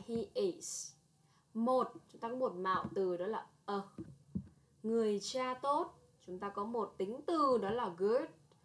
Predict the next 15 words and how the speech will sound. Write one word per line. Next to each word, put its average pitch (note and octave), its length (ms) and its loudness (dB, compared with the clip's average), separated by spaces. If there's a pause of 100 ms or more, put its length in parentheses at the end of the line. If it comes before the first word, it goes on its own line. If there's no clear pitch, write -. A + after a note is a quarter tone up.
(440)
Và F3+ 100 -8
người F3 240 -2
cha, A3 420 -4
chúng F3 140 -6
ta F#3 100 -8
có E3 80 -8
danh F3+ 260 -8
từ D#3+ 220 -2 (140)
father. E3+ 320 -6 (880)
He B3+ 260 -4 (120)
is G#3+ 340 -2
a F3 80 -6 (100)
good F3+ 180 -4 (300)
father. E3 400 -12 (1000)
He A#3+ 340 -2